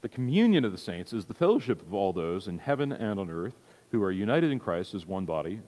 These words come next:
through one Spirit in holy baptism. Okay, so now we get really clear about it, and it's to say that it is baptism that makes the communion of the saints. Um, and that's a really hard thing, is it not? 'Cause you'll note, you know,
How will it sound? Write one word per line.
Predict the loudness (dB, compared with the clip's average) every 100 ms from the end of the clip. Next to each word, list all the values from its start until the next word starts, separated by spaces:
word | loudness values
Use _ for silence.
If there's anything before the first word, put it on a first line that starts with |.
| -6
through | -4
one | -2 -6
Spirit | -8 -8 -6 -8 -10
in | -10
holy | -6 0
baptism. | 2 0 -2 -12 -16 _ _ -20 _ -4
Okay, | 0 0 -2
so | -2
now | 2 4
we | 4
get | 2
really | 2 6 8 6
clear | 2 0
about | -2 -4 -2
it, | -4 -6 -20 -6
and | -4
it's | -4
to | -4
say | 0 2 4
that | 0 -4 -6 -2
it | 0
is | 0
baptism | -2 0 2 0 0 -2 -4
that | -4
makes | -2 -2 -4
the | -12
communion | -6 -4 -6
of | -8
the |
saints. | -8 -8 -8 -12 -20 _ _ _ _ _ _ _ _ _ _ _ _ -6
Um, | 0 0 0 -6 -20 _ _ _ _ _ -4
and | 0
that's | 2
a | 0
really | -2 0 2 2
hard | 0 0 2 2 0
thing, | 0 2 0
is | -4
it | -6
not? | -4 -4 -6 -12 -20 _ _ _ _ _ _ _
'Cause | -2 2
you'll | 2 4
note, | 2 0 -6 -12
you | -10
know, | -10